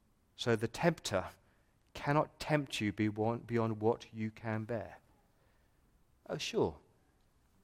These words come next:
Satan may dangle before you things to tempt you away from Christ. Satan may dangle before you that, uh, that relationship you've always dreamed of that you know will lead you away from Christ.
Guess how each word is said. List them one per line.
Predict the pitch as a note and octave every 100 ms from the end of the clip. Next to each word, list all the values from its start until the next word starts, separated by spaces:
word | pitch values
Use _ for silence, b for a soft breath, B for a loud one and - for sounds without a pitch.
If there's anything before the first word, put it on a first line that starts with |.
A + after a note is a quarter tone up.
| _ _ _ _ _ -
Satan | - - D#3 - C3 B2
may | B2 A#2 A#2
dangle | - B2+ C#3+ C#3 C3+
before | C3+ - B2+ B2+
you | G#2+ G#2+ G#2 G2+ b b b _
things | - D3 B2 G#2+
to | A2
tempt | - B2+ A2+ -
you |
away | A2 G#2
from | - A2
Christ. | G2+ F2+ - - - _ _ _ _ _ _ _ _ _
Satan | - D3 C#3+ B2+ A#2
may | A2+
dangle | G#2+ C3 C#3+ D3
before | C3+ B2+ B2 A#2+
you | A2+ A2
that, | G#2+ G#2 - b b b b
uh, | B2 A#2+
that | C3+ C#3 C#3+
relationship | B2+ A#2+ B2 C3+ - C#3 C#3
you've | B2+ A#2
always | B2 B2
dreamed | B2 A#2+ A#2 G#2+
of | G2+
that | A2 C3
you | B2
know | B2 C3 C#3 A#2+
will | G#2+
lead | G#2+ A2+ A2
you | A2+
away | A2 G#2
from | - A#2+
Christ. | - A#2 - - -